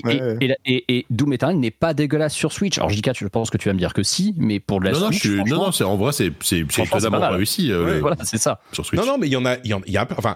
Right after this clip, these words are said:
Speaker 4: il y a Overwatch, il y a Apex, il y a Fortnite. Bon, Fortnite, il est
Speaker 2: Aussi,
Speaker 4: plus
Speaker 2: c'est
Speaker 4: facile,
Speaker 2: vrai.
Speaker 4: mais tu vois, il y a tous ces jeux-là, ils sont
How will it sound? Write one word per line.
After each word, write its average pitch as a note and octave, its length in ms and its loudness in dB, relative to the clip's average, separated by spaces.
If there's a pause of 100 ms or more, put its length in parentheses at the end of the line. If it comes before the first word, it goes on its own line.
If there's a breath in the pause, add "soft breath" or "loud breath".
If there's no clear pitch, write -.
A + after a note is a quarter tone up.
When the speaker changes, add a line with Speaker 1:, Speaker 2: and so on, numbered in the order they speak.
(160 loud breath)
Speaker 4:
il - 80 -4
y A2 60 4
a A2+ 40 2
Overwatch, A2 640 0
il B2+ 80 -2
y C#3+ 60 2
a F#3 60 2
Apex, F#3 540 -4
il A#2+ 80 -4
y G#2 60 2
a F#2 60 0
Fortnite. A3 600 -2
Bon, G2 140 0
Fortnite, A2 300 -2
il A2+ 80 0
est - 20 2
Speaker 2:
Aussi, G2+ 120 0
Speaker 4:
plus F#2+ 100 0
Speaker 2:
c'est G2 140 0
Speaker 4:
facile, G2 100 0
Speaker 2:
vrai. - 100 -2
Speaker 4:
mais F2 100 -6 (160 loud breath)
tu C#3 100 -2
vois, E3+ 60 0
il C#3 60 -2
y A2 40 0
a G#2 40 -2
tous D#3+ 160 -2
ces C#3+ 220 0
jeux-là, C3 440 0
ils G#2+ 80 -8
sont - 220 -6